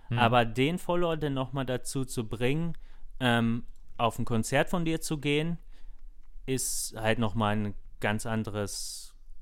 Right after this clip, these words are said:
Speaker 2: ähm, ja, eine ganz andere Aufgabe, glaub ich, ne?
Speaker 1: Glaub ich
Speaker 2: Ähm,
Speaker 1: auch.
Speaker 2: weil dafür, für einen Stream muss er ja nicht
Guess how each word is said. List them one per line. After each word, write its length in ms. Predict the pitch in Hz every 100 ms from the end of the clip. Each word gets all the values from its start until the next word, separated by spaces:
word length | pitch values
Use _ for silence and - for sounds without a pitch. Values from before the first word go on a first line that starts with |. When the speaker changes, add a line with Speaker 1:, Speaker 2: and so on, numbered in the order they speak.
| -
Speaker 2:
ähm, 320 | 113 107 104 98
ja, 260 | 107 98 - - - - - - -
eine 120 | 110
ganz 240 | 127 117 123
andere 240 | 113 104
Aufgabe, 440 | 107 - 113 95
glaub 280 | 95 95 90
ich, 200 | 92 -
ne? 200 | 101 104 - - - - - - - - - - - - -
Speaker 1:
Glaub 180 | 98 104
ich 120 | 101
Speaker 2:
Ähm, 60 | 123
Speaker 1:
auch. 220 | 107 104 - - - - - - -
Speaker 2:
weil 180 | 113 113
dafür, 380 | 110 110 131 131 - -
für 240 | - 123
einen 220 | 123 117 110
Stream 320 | - 123 143
muss 200 | 127 -
er 80 | 123
ja 140 | 117
nicht 360 | 117 113 -